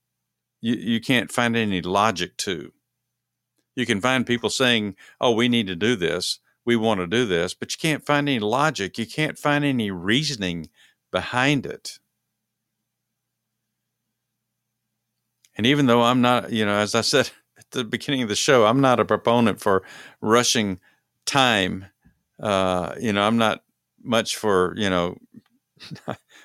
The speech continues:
pushing the next six months of my life or eight months or nine months, but, uh, in some ways, we need to hurry up and get to next year's elections,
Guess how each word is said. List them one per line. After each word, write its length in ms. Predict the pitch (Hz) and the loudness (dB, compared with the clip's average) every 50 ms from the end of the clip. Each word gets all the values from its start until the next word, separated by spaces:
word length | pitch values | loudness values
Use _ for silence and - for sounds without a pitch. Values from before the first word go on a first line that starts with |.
| _ _ - | _ _ -2
pushing 500 | - 151 139 - - 127 117 107 101 98 | 0 2 2 2 2 0 0 -2 -2 -2
the 100 | 101 104 | 0 0
next 440 | 110 117 110 - - - - - - | 0 0 0 0 0 0 0 2 2
six 280 | 143 - - - - | 0 0 0 0 0
months 240 | 123 120 120 117 - | 0 0 0 0 -2
of 80 | 117 104 | -2 0
my 140 | 104 101 | 2 2
life 480 | 98 95 95 104 110 104 98 104 - - | 2 2 2 2 2 2 2 0 0 0
or 240 | 95 92 90 90 - - - - - _ _ - | 0 0 0 0 -2 -6 -16 -20 -20 _ _ -2
eight 240 | - 113 117 - - | 0 0 0 0 0
months 360 | 113 107 104 107 110 - - | 0 0 0 0 0 -2 -2
or 340 | 101 95 92 90 87 85 90 - | 0 2 2 2 2 0 -4 -8
nine 360 | - 107 107 113 113 110 101 95 | -6 -2 0 0 0 0 0 0
months, 340 | 92 92 98 95 - - - | 0 0 0 -2 -4 -6 -4
but, 220 | - 101 95 - - _ _ _ _ _ _ _ _ _ _ _ _ | 0 0 0 0 -4 _ _ _ _ _ _ _ _ _ _ _ _
uh, 260 | 107 107 104 104 98 - | -2 0 0 0 0 0
in 140 | 113 101 | -2 -2
some 380 | 92 - - - 147 147 147 139 | 0 0 2 2 2 2 2 2
ways, 720 | 135 131 131 120 104 80 67 69 - - - - - - - _ _ _ _ _ _ _ _ _ _ - - - _ _ - | 4 4 4 4 4 2 0 -2 -6 -10 -10 -10 -10 -12 -14 _ _ _ _ _ _ _ _ _ _ -20 -20 -20 _ _ -10
we 240 | 107 113 123 135 127 | -6 -4 -2 -2 0
need 260 | 120 123 127 117 95 | 0 0 -2 -2 -4
to 60 | 98 | -2
hurry 300 | 95 110 107 104 98 95 | 0 2 4 4 4 4
up 160 | 92 90 - | 2 0 -2
and 120 | - 107 82 | -6 -8 -4
get 220 | 92 95 92 - _ _ _ _ _ _ _ _ _ _ _ _ _ _ _ _ _ _ _ _ _ _ _ _ | -4 -4 -4 -4 _ _ _ _ _ _ _ _ _ _ _ _ _ _ _ _ _ _ _ _ _ _ _ _
to 140 | - 113 104 | -8 -4 -2
next 340 | 101 101 98 - - - 107 | -2 -2 -2 -4 -6 -8 -4
year's 240 | 98 92 90 80 | -4 -4 -4 -4
elections, 800 | 92 90 85 87 90 90 - - - 87 85 87 - - - - | -4 -2 0 0 0 0 -2 -4 -12 -12 -14 -14 -14 -14 -14 -16